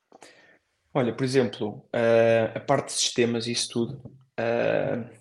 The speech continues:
hum, agora aqui tenho, tenho que ver como é que eu digo as coisas, porque eu comecei a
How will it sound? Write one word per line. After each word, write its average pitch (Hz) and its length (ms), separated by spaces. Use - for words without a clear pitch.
hum, - 920
agora 110 200
aqui - 160
tenho, 127 320
tenho 120 160
que - 60
ver 127 80
como 127 100
é 123 40
que 131 80
eu 131 40
digo 123 180
as 123 100
coisas, 120 360
porque - 420
eu 123 180
comecei 120 580
a 120 180